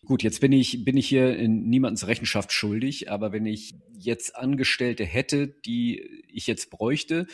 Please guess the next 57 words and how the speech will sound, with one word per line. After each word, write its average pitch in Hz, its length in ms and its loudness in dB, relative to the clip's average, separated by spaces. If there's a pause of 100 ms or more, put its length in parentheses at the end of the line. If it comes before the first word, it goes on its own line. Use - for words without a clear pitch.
(360)
und 101 120 -8
auch 98 140 -4
da 107 180 2
machen 117 240 0
wir 104 80 -2
uns 101 160 -8
mal 95 80 -4
nichts 90 240 -8
vor. 87 400 -4
Als 95 180 -6
ich 90 100 -8
noch 107 120 -6
bei 104 80 -4
P 104 160 -6
W 95 100 -6
C 117 180 -4
gearbeitet 104 540 -2
hab, - 200 -6
hab - 220 -10
ich - 220 -12
auch 120 300 -4 (160)
an 98 100 -4
manchen 98 380 -6
Tagen 95 320 -4
mehr 101 240 -2
als 95 160 -8
zwölf 101 200 -6
Stunden 143 360 -4
kontieren 90 440 -8
müssen. 90 340 -6 (460)
Dann 101 160 0
hab 120 120 2
ich 120 100 -2
einen 113 240 0 (120)
Anruf 123 360 0
von 117 160 0
meinem 107 240 0
Partner 156 320 2
bekommen, 110 380 -2
der 113 160 -2
sich 98 100 -10
darüber 98 320 -4
aufgeregt 101 540 -6
hat, - 320 -6
was 104 160 -6
ist - 180 0
denn 95 140 -2
da 90 80 -2
los? 107 380 -4
Warum 98 180 -4
haben 110 120 0
Sie 104 120 -8
mehr 101 260 -4
als - 200 -12
zehn 98 180 -6
Stunden 143 380 -6
kontiert? 98 520 -4